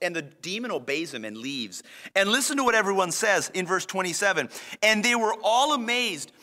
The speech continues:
insomuch that they questioned among themselves, saying, 'What thing is this? What new doctrine is this? For with authority commands he even the unclean spirits,'" the demons,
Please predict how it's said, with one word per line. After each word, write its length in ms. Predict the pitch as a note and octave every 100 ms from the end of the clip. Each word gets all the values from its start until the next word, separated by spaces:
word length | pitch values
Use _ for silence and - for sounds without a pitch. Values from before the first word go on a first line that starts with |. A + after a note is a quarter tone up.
| - -
insomuch 600 | C4+ D4+ - B3+ A#3 -
that 120 | G#3+
they 120 | F#3
questioned 600 | E3+ - C#4 D#4 - A3+
among 240 | F3+ F3
themselves, 380 | E3+ D3+ - D#3
saying, 180 | - D#3+ - - -
'What 380 | D#3+ C4+ D#4+
thing 160 | C#4 A#3+
is 160 | G3+ E3
this? 240 | C4+ - - -
What 320 | E3 C#4+ B3
new 160 | B3
doctrine 560 | F#3+ F#3+ A3 C#4+ A3 A3
is 160 | F3 C#3+
this? 240 | D#3 C#3 - - -
For 440 | - - A3+ A#3
with 500 | A3+ A#3 B3+ B3+ - - _ _ _ _ _ _ _ _ _ _ _ _ _ -
authority 1300 | B2+ - - - - A3+ B3+ B3+ G#3+ D#3+ G2 - _ _ _ _ _ _ _ _ -
commands 720 | - C#3 C#3 C#3+ F3 G3 F3
he 280 | D#3+ C#3 A#2+
even 480 | C3+ D#3+ F3+ G#3 G#3+
the 180 | D3+ -
unclean 520 | C3+ D3+ E3+ F3+ E3
spirits,'" 440 | D3+ - D3 A#2+ -
the 120 | A2
demons, 880 | F#2 F#2 B2+ F3+ C#3+ F#2 E2+ - -